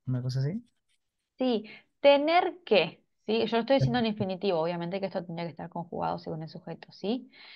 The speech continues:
Speaker 2: Si yo digo tengo que, ¿sí? Estoy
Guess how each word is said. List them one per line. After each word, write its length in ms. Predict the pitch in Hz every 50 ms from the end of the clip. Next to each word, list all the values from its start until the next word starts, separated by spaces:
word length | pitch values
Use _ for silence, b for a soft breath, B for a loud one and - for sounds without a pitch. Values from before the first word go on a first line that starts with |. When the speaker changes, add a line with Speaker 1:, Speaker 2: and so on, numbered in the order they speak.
| B B B -
Speaker 2:
Si 80 | - 254
yo 140 | 254 302 302
digo 360 | 302 302 302 277 277 285 - -
tengo 580 | 339 330 330 339 330 302 269 254 247 214 -
que, 400 | - 311 269 214 208 214 - - _ _ _ _ _ _ _ _ _ _ _ _ _ _ _
¿sí? 460 | - - - 196 208 240 320 339 - B B B B B B
Estoy 540 | 208 202 - - - 311 320 - - _